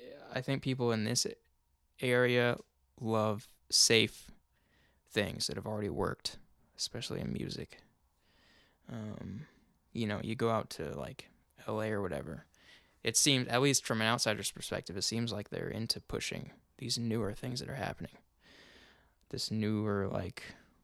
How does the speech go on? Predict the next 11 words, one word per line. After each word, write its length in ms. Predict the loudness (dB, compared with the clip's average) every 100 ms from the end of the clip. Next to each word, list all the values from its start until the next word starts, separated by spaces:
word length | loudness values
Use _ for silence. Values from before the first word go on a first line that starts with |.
| _ _ _ -4
blend 320 | 0 0 -2
of, 120 | -6 -8
like, 220 | -4 -6 -4
modern 380 | -2 -2 -2
pop 380 | -4 -2 -2 -4 -10
mixed 240 | -8 -8 -8
with 120 | -8
hip 200 | -10 -10
hop 220 | -12 -10
and 100 | -10
alternative 560 | -8 -8 -8 -8 -10